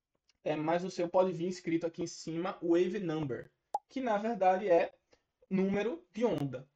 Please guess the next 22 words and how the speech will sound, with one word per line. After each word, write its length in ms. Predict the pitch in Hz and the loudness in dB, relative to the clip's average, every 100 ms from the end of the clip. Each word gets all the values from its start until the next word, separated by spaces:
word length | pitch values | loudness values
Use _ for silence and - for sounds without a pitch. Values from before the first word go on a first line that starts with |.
| _ | _
tá? 280 | 151 - - _ _ _ _ _ | -10 -10 -12 _ _ _ _ _
Que 100 | 247 | 4
é 80 | 247 | 6
uma 220 | 269 269 | 6 4
forma 340 | 262 220 240 220 | 2 2 4 4
lá 180 | 202 | 4
que 80 | 202 | 4
a 40 | 202 | 0
gente 200 | 202 - | -8 -4
faz 220 | 185 185 | -2 0
a 80 | 196 | -2
medida 580 | 190 165 175 180 202 - _ _ _ | -2 -4 -2 -4 -6 -12 _ _ _
da 200 | 143 165 | -2 2
energia 540 | 196 214 202 156 190 220 | 2 0 -2 -4 -4 -4
que 120 | 202 | 2
é 80 | 185 | 2
aplicada, 760 | 180 185 185 196 214 240 285 - _ - | 2 -4 0 2 4 2 0 -6 _ -12
né, 240 | 151 151 | -6 -4
naquele 400 | 151 147 147 151 | -4 -4 -4 -4
determinado 640 | 151 156 165 160 147 151 | -4 -4 -6 -4 -4 -4
composto 560 | 170 226 226 220 262 262 | -6 -8 -2 0 0 -2
e 240 | 269 330 | -8 -8